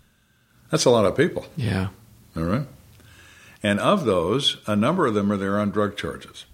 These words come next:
Speaker 1: which is an unfortunate fact of the war on drugs. The war on drugs was a colossal failure.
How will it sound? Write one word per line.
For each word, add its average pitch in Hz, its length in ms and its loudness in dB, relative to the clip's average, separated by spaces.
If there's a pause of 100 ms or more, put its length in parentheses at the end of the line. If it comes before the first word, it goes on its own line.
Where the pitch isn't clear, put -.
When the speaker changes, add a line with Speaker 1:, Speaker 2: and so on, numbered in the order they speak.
(1300)
Speaker 1:
which 98 240 2
is 101 160 2
an 98 100 0
unfortunate 104 640 0
fact 92 420 -2
of 87 280 -2
the 90 160 -2
war 85 460 2
on 80 240 -4
drugs. 76 440 -8 (1300)
The - 60 -4
war 90 200 2
on 90 100 0
drugs 90 340 0
was 82 180 -4
a 82 60 -8
colossal 80 500 -4
failure. 127 580 0